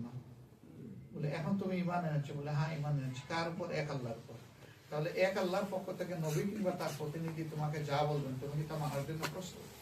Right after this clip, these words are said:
বলে, "হ্যাঁ, প্রস্তুত।" বলে, "এই চাবি তোমার হাতেই শোভা পায় না, তোমার হাতেই।" কেমন? তাহলে যে সমাজটা হবে ইনশাআল্লাহ,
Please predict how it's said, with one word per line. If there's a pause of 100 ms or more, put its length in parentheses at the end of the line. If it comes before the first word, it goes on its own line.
(340)
বলে,
"হ্যাঁ, (100)
প্রস্তুত।"
বলে,
"এই
চাবি
তোমার
হাতেই
শোভা
পায়
না,
তোমার
হাতেই।" (3500)
কেমন? (960)
তাহলে (1040)
যে
সমাজটা
হবে
ইনশাআল্লাহ,